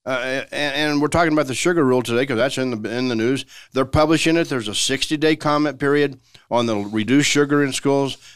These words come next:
The sixty days started on February seventh. You still have time to object. You still have time to give your input. But let's suppose somebody wants to file a lawsuit. That's when the courts come in. So what are the courts gonna look at? You should know this by now from this podcast.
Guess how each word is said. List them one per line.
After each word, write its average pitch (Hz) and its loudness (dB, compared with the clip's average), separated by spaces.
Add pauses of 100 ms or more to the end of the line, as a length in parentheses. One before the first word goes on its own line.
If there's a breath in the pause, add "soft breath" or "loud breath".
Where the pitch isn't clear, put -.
The - -6
sixty 139 0
days 139 2
started 135 2
on 127 -2
February 135 0
seventh. 135 0 (240 soft breath)
You 113 -2
still 117 0
have 127 2
time 131 0
to 131 0 (260)
object. 120 0
You 120 -4
still 127 0
have 123 -2
time 123 0
to 123 -4
give 123 0
your 123 0
input. 131 0 (520 loud breath)
But - -4
let's 226 0
suppose 120 0
somebody 120 0
wants 113 -2
to 110 -8
file 107 2
a 104 -2
lawsuit. 123 0 (100)
That's 104 -6
when 135 -2
the 139 -2
courts 160 0
come 123 -2
in. 101 -4 (460 loud breath)
So - -2
what 175 4
are 214 2
the 208 -2
courts - -2
gonna 135 0
look 123 -2
at? 87 -4 (580)
You 113 -2
should 160 2
know 180 4
this 151 0
by 127 0
now 117 0
from 127 -4
this 131 -2
podcast. 131 -2